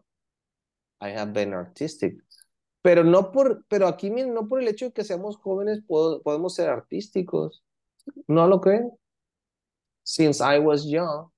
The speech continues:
I have been artistic. Creo que aquí está en la dos. En mi opinión, está mostrando a time relationship here. This is a time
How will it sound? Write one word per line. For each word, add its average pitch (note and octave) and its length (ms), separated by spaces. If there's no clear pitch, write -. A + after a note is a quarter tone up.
I G#2+ 140
have A2+ 180
been A2 200
artistic. A2 540
Creo A3+ 220
que A#3 80
aquí G#3 420
está C#3+ 280
en D#3+ 80
la C#3+ 120
dos. F#3+ 500
En C#3+ 120
mi D3 100
opinión, C3+ 400
está A#3 360
mostrando F#3+ 840
a C3 340
time C3+ 240
relationship A#2+ 800
here. F3+ 320
This D#3+ 240
is B3 140
a G#3+ 120
time D#3 460